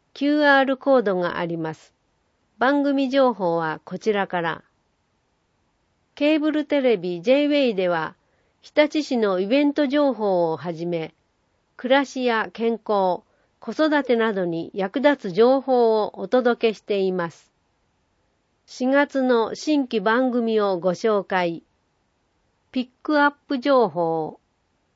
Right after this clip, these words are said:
十分番組、毎週土曜日更新。放送時間、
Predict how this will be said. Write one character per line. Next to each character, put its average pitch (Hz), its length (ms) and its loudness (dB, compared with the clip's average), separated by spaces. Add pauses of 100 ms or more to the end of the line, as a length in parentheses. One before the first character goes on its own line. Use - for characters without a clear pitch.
(560)
十 190 220 -4
分 285 400 0
番 262 260 2
組、 156 400 -6 (400)
毎 262 240 2
週 247 360 -4
土 220 160 4
曜 277 260 2
日 175 160 -6
更 180 260 0
新。 170 480 -6 (840)
放 277 240 0
送 277 240 2
時 254 160 -4
間、 160 400 -6